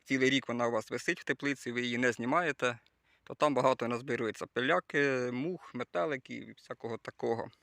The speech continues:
Тому в кінці осені потрібно зняти і помить. З каплею цього не вийде,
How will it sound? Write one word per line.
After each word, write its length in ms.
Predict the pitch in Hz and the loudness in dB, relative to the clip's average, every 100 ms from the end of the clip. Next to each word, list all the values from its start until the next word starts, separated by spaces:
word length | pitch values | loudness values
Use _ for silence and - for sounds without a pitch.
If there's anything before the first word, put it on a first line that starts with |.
| _ _ _ _ _ _ - | _ _ _ _ _ _ -6
Тому 180 | 147 208 | -4 -4
в 80 | |
кінці 280 | - 156 156 | -4 -2 0
осені 440 | 143 175 - 139 131 | 0 -2 0 -2 -2
потрібно 420 | 127 143 135 120 | -4 -4 -2 -4
зняти 380 | 143 170 - - | -2 -4 -4 -6
і 160 | 151 | -8
помить. 580 | - 135 131 120 - - _ _ - - - - _ | -2 0 0 -2 -4 -12 _ _ -20 -20 -20 -20 _
З 100 | - | 2
каплею 360 | 190 214 190 165 | 4 6 4 4
цього 260 | 151 147 | 4 4
не 140 | 165 135 | 4 4
вийде, 460 | 135 113 - 80 | 4 2 -2 -6